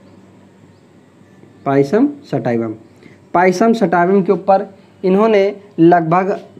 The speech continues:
आठ वर्षों तक, कितने वर्षों तक? आठ वर्षों तक,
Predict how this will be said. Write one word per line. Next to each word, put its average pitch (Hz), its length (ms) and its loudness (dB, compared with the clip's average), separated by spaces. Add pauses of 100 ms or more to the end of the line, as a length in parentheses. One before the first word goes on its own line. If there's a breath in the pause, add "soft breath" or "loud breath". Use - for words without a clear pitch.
आठ 208 400 0
वर्षों 156 520 2
तक, 151 360 -4 (1500)
कितने 170 260 0
वर्षों 196 320 0
तक? 233 240 -4 (880)
आठ 185 320 0
वर्षों 147 400 0
तक, 139 240 -6